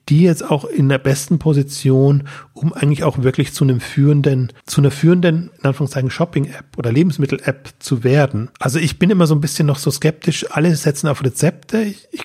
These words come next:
ist, ist Rezept wirklich das, das Mittel, um zum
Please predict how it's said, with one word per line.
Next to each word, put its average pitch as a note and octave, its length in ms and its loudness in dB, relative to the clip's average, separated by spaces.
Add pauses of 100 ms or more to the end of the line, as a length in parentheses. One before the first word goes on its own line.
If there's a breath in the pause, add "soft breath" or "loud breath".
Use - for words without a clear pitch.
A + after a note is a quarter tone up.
ist, - 320 -4
ist - 200 -6
Rezept D3 460 -2
wirklich E3+ 380 -4
das, - 420 -6 (160 soft breath)
das C3+ 220 -2
Mittel, F#3+ 520 2
um D#3 200 2
zum C#3+ 280 0